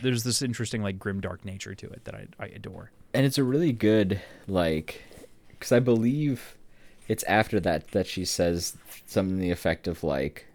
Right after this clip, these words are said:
Speaker 2: she says
Speaker 1: I wish
Speaker 2: something
Speaker 1: I
Speaker 2: to the
Speaker 1: had your
Speaker 2: effect of,
Speaker 1: copy
Speaker 2: like,
Speaker 1: so I
Speaker 2: she,
Speaker 1: could give you
Speaker 2: yeah, she doesn't know, like, what the Magician doesn't know is that I read the letter, right?
Speaker 1: Yeah.
Speaker 2: Let's see.
Speaker 1: So here it is. "And she couldn't know one other secret. I had already read Wick's letter. So really, you could say that the Magician never had a chance."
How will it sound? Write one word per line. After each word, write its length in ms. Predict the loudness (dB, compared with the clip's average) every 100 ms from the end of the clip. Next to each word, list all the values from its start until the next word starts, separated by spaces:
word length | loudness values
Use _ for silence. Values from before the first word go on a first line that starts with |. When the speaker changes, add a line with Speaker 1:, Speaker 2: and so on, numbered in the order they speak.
| -14
Speaker 2:
she 200 | -6 -2
says 200 | 2 4
Speaker 1:
I 20 |
wish 140 | 6 6
Speaker 2:
something 160 | 6
Speaker 1:
I 20 | 4
Speaker 2:
to 0 |
the 0 |
Speaker 1:
had 20 |
your 100 | 2
Speaker 2:
effect 60 | 2
of, 60 |
Speaker 1:
copy 120 | 2
Speaker 2:
like, 100 | 2 2
Speaker 1:
so 100 | 2
I 20 |
Speaker 2:
she, 120 | 0
Speaker 1:
could 80 | -2
give 120 | -8
you 80 | -12 -16 -20 -2
Speaker 2:
yeah, 200 | 4 4
she 160 | 4 6
doesn't 380 | 6 6 4 4
know, 540 | 4 4 4 2 0 -4
like, 280 | -2 -2 -4 2
what 220 | 4 6
the 60 | 6
Magician 340 | 4 2 0
doesn't 180 | 0 2
know 180 | 2 2
is 80 | 2
that 100 | 2
I 80 | 4
read 200 | 6 6
the 100 | 4
letter, 460 | 2 2 0 -2 -4
right? 320 | -2 0 0 -4 _ _ -20 -20 -10
Speaker 1:
Yeah. 180 | -2 0
Speaker 2:
Let's 120 | 0
see. 320 | -6 -12 -12 0
Speaker 1:
So 120 | 4
here 140 | 4
it 60 | 4
is. 160 | 0 -4 -12 -20 -8 2
"And 180 | 2 2
she 140 | -2
couldn't 320 | 2 2 2
know 320 | 0 2 4 2
one 260 | 2 2
other 200 | 2 0
secret. 440 | -4 -6 -6 -8 -6
I 100 | -6
had 200 | -4 -4
already 500 | -6 -6 -4 -4 -6
read 280 | -2 -2 -2
Wick's 280 | -4 -4 -4
letter. 260 | -6 -8
So 160 | -8 -6
really, 320 | -2 -2 -2
you 220 | -2 -2
could 160 | -2 0
say 120 | 0
that 180 | 0 -4
the 80 | -6
Magician 840 | -6 0 0 0 -2 -2 -4 -4
never 320 | -4 -4 -6 -8
had 220 | -10 -16
a 80 | -12
chance." 580 | -12 -12 -10 -4 -4